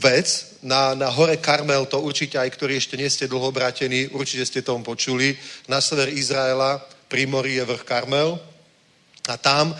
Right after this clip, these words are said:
sa odohral jeden veľký duchovný konflikt medzi, medzi Bohom a jeho prorokom Eliášom a medzi falošným bohom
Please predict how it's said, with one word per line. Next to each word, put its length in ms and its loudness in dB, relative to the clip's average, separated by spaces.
sa 200 -2
odohral 400 2
jeden 320 0
veľký 440 0
duchovný 400 -6
konflikt 600 -4
medzi, 440 -2
medzi 320 -4
Bohom 600 4
a 80 -8
jeho 280 2
prorokom 560 -2
Eliášom 720 0
a 80 -2
medzi 240 -2
falošným 680 0
bohom 440 0